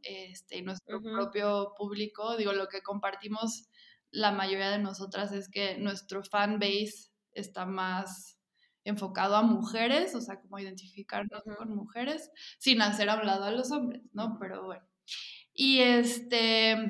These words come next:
Speaker 1: y ha estado muy
Speaker 2: Memeras.
Speaker 1: padre involucrar
Speaker 2: Pero, pero, ¿cómo? Es que me, ya me entró la, como la curiosidad, o sea,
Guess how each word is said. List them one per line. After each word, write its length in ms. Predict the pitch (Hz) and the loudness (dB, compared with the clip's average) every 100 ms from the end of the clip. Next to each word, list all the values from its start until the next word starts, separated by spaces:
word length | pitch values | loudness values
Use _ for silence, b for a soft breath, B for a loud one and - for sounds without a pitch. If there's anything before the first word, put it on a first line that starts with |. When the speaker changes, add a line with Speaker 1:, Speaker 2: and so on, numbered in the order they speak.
| - - _ _ _ _ _ - | -4 -8 _ _ _ _ _ 0
Speaker 1:
y 100 | 254 | 4
ha 60 | |
estado 300 | 277 - 370 349 | 4 4 6 8
muy 60 | 294 | 8
Speaker 2:
Memeras. 200 | 294 285 | 6 8
Speaker 1:
padre 260 | 285 294 | 6 6
involucrar 400 | 311 269 262 285 | 6 6 10 10
Speaker 2:
Pero, 140 | 247 226 | 10 10
pero, 180 | 294 285 285 | 12 12 10
¿cómo? 220 | 302 311 320 311 277 247 | 4 6 8 8 6 6
Es 180 | 247 233 | 4 4
que 160 | 262 | 0
me, 180 | 254 233 | 2 0
ya 120 | 226 | 2
me 100 | 226 254 | 2 0
entró 220 | 247 240 | 0 2
la, 220 | 240 240 | 2 0
como 200 | 233 226 | -4 -4
la 180 | 208 208 | -2 -4
curiosidad, 640 | 214 202 196 208 202 202 | -6 -6 -6 -2 2 2
o 60 | 202 | 0
sea, 340 | - 202 180 | 2 2 2